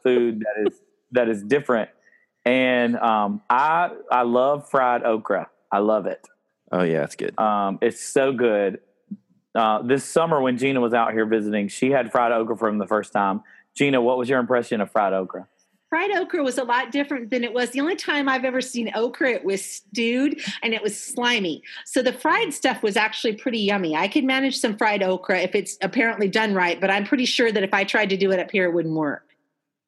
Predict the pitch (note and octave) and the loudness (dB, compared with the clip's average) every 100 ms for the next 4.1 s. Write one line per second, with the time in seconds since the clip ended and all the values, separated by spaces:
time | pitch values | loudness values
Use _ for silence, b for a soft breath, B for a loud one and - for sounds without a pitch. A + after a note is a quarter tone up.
0 | - B2 A2+ - F3 A3+ A3+ - F#3+ E3+ | -6 0 0 2 0 0 -2 2 2 2
1 | - F#3+ - G#3 F#3 - - F3+ - E3+ | -2 -4 2 0 0 -2 0 0 2 2
2 | D3+ C#3+ D#3 D3 B2+ A2 G#2 - A#2 G#2+ | 2 0 0 2 2 0 -4 2 4 4
3 | G#2 A2 G#2+ - G2 G#2 G2+ F#2+ - - | 2 0 0 -2 -2 0 0 0 -4 -14